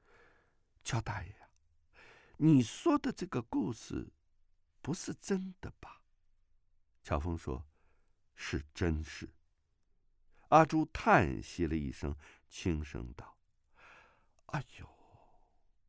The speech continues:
这样凶狠的孩子啊，倒像是契丹的恶人。”乔峰听闻此言，全身一颤，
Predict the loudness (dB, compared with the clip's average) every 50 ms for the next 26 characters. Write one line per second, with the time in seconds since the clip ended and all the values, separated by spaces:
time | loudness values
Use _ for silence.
0 | _ _ _ _ _ _ 2 4 6 6 6 4 0 -4 -4 -2 0 0 0 0
1 | -2 -6 -8 -6 -4 -4 -4 -6 -8 -8 -8 -8 -10 -14 -14 -14 -14 -16 -18 -18
2 | -18 -18 -18 -18 -20 -20 -20 _ _ _ _ _ _ _ _ _ _ _ -20 _
3 | _ -20 -20 _ -20 -20 _ _ _ _ _ _ 0 2 2 2 0 -4 -4 -4
4 | -4 -6 -10 -12 -14 -20 _ _ _ -6 -4 -2 -2 -2 -2 -2 -4 -6 -8 _
5 | _ -2 -2 -2 -2 -4 -6 -8 -8 -10 _ _ 2 4 4 4 2 -2 -6 -8
6 | -10 -10 -12 -16 -20 _ _ _ _ _ _ _ _ _ _ _ _ _ _ _
7 | _ _ _ -20 -20 -20 -20 -20 -20 -20 -20 -18 -12 0 6 10 12 12 12 12
8 | 10 8 6 4 4 4 2 -2 -2 -2 0 2 4 4 4 4 2 0 -6 -8
9 | -6 -4 -2 -2 0 0 2 2 2 2 2 0 -4 0 4 6 8 8 8 6
10 | 4 4 4 4 4 4 2 0 0 2 2 0 0 2 4 4 4 4